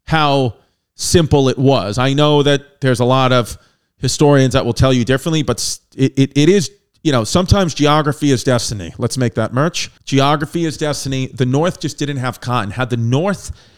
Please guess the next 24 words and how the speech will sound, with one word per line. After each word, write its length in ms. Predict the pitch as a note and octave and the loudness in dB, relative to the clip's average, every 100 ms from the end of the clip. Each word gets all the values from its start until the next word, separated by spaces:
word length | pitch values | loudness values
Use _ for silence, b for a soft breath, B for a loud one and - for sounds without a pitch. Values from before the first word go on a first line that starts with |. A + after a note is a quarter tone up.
| b | b
had 180 | - C#3+ | -2 -2
the 80 | B2 | -2
climate 520 | - C#3 C3+ C3 - | -2 0 2 0 -2
to 120 | - | -2
have 220 | A#2 A#2+ - | 0 -2 -2
cotton, 360 | C3 C#3+ C3+ | -2 -2 -2
they 200 | B2+ D3+ | -2 0
may 160 | D#3+ D3 | 0 0
have 100 | A#2 | 0
been 120 | B2+ | 0
the 80 | A#2+ | 0
ones 240 | B2 A#2 | 0 -2
with 120 | A#2 | -6
the 60 | - | -6
slaves 540 | - B2 A2+ G#2+ - - b b _ | -2 0 0 0 -4 -8 b b _
and 120 | A#2+ A#2+ | -4 -2
the 60 | |
South 380 | - B2 G#2 - | -2 -2 -2 -2
not. 340 | A#2 D#2+ - _ _ - | -4 -4 -10 _ _ -8
It, 160 | D3 - | -6 -4
it, 320 | C3 - - | -4 -6 -4
so 300 | D#3 C3 B2 b b b - | 2 2 0 b b b -4
the 80 | A#2+ | 0
geography, 760 | C3+ D#3+ G3 F#3 F3 D#3 C#3+ | 4 4 4 2 -2 0 0